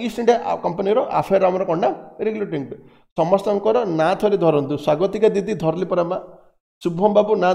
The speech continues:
ଧରଲି ପରା ବାପା, ସନ୍ତୋଷ ବାବୁ, କୌଳେଶ ବାବୁ, ତାପରେ ଆମର କ'ଣ ଯେ ହିମାଂଶୁ, ଗୁଲୁ ବାବୁ, ଆମର କ'ଣ ନା ସୁଜାତା, ଅସ୍ମିତା ଦିଦି, ଆର୍ କେ ଗେମିଂ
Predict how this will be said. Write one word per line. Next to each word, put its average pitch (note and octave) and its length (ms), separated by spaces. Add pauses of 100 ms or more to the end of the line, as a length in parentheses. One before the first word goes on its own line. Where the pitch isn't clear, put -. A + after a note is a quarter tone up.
ଧରଲି F3 240
ପରା F3+ 160
ବାପା, F3 220 (580)
ସନ୍ତୋଷ D#3+ 360
ବାବୁ, G3 260 (760)
କୌଳେଶ F3+ 460
ବାବୁ, F#3 260 (760)
ତାପରେ E3+ 280
ଆମର F#3 180
କ'ଣ F3 200
ଯେ G#3+ 80 (600)
ହିମାଂଶୁ, F3+ 560 (600)
ଗୁଲୁ E3 360
ବାବୁ, F#3 300 (580)
ଆମର D#3+ 200
କ'ଣ F3 140
ନା F3+ 80
ସୁଜାତା, F3 580 (240)
ଅସ୍ମିତା E3+ 520
ଦିଦି, E3+ 280 (400)
ଆର୍ C#3+ 240
କେ F3+ 160
ଗେମିଂ F3+ 300